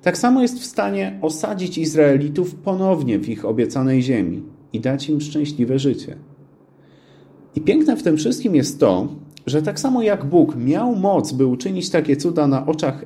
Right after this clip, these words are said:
Ezechiela i Izraelitów w przeszłości, tak samo może wpływać na nasze życia w teraźniejszości. Bóg jest wierny swoim słowom, swoim obietnicom. Jest pełen miłości dla swoich dzieci.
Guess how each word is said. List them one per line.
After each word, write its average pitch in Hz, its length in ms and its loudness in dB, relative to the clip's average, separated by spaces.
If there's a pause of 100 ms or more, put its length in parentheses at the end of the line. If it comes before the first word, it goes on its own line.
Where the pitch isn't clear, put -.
Ezechiela 151 640 0
i 120 300 -2
Izraelitów 147 720 0
w - 120 -20
przeszłości, 139 1000 -2 (580)
tak 208 220 -4
samo 208 380 -2
może 202 260 -2
wpływać 190 540 0
na 175 180 2
nasze 170 500 2
życia 127 420 0
w 190 100 -14
teraźniejszości. 117 1200 -2 (1800)
Bóg 151 220 -2
jest 156 240 0
wierny 139 420 0
swoim 87 360 -8
słowom, 82 480 -6 (600)
swoim 101 420 -2
obietnicom. 110 720 -4 (800)
Jest 120 400 -2
pełen 143 340 4
miłości 120 540 0
dla 85 180 -6
swoich 87 380 -6
dzieci. - 440 -6